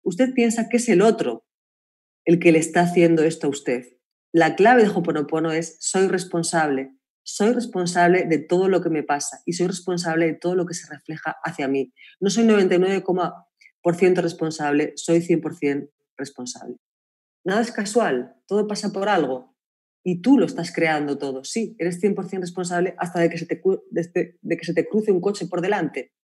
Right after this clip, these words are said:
Seguramente será una metáfora de que te dejas invadir, podría ser, o será otra cosa, no sabemos. A veces no importa tanto, ¿no? Ver el por qué o el para qué de esta situación, pero sí que cuando veamos cualquier desarmonía en nuestra vida,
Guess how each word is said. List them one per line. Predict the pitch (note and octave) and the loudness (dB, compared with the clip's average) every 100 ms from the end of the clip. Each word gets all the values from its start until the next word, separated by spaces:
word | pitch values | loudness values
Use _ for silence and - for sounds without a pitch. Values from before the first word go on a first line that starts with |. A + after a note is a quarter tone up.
| _ _ _ _ _ _ _ | _ _ _ _ _ _ _
Seguramente | - D#3+ G3 A3 A3 | -8 -2 0 0 0
será | F3+ | -2
una | F#3 | -2
metáfora | F3+ E3+ F#3 G#3 | -2 -2 -4 -4
de | F3+ | -2
que | D3 | -4
te | C#3+ | -4
dejas | D#3 D#3+ D3+ | -6 -6 -6
invadir, | C#3+ E3+ B3 E3 | -4 0 0 0
podría | - C3+ C#3+ | -2 -2 -2
ser, | D3+ A3 F3 - _ _ | -2 -2 -4 -8 _ _
o | E3 | -6
será | E3+ F3 | 0 0
otra | E3+ D#3+ | 0 -2
cosa, | C#3+ - D3 | -6 -8 -6
no | E3+ | -4
sabemos. | F3 C#3+ C3+ B2+ - _ _ - | -4 -6 -6 -8 -14 _ _ -10
A | E3 | -4
veces | G3 | 0
no | G3+ | 2
importa | G3+ F#3+ F3+ F3+ | 2 0 -4 -2
tanto, | F3+ E3+ E3 - _ _ _ _ _ _ _ _ _ _ _ _ | 0 0 0 -6 _ _ _ _ _ _ _ _ _ _ _ _
¿no? | D3+ G3 F#3+ | -10 -10 0
Ver | D3+ E3+ | 4 6
el | D#3+ D#3 - - | 6 4 0 -8
por | - D#3 - | -4 -4 0
qué | F3 D#3+ D3+ | 2 2 2
o | D#3 | 0
el | |
para | D3+ C#3+ C#3+ | 0 -4 -2
qué | E3 | 0
de | D#3+ | 0
esta | D#3+ E3 | -2 -10
situación, | D3 - D3 - C#3 | -14 -14 -12 -10 -8
pero | D#3+ E3 | -6 -6
sí | F#3 | -4
que | F#3 G#3+ G#3+ - _ _ _ _ _ _ | 0 0 -2 -16 _ _ _ _ _ _
cuando | - E3 D#3+ | -4 -2 2
veamos | E3+ G3 G#3+ | 2 0 -2
cualquier | F#3 F3 F3 | -2 -2 -2
desarmonía | F3 F3 E3 E3 E3 | -2 -2 -2 0 -2
en | D#3+ | -4
nuestra | E3+ - E3 | -6 -8 -2
vida, | E3 E3+ F#3 - | 0 0 -2 -10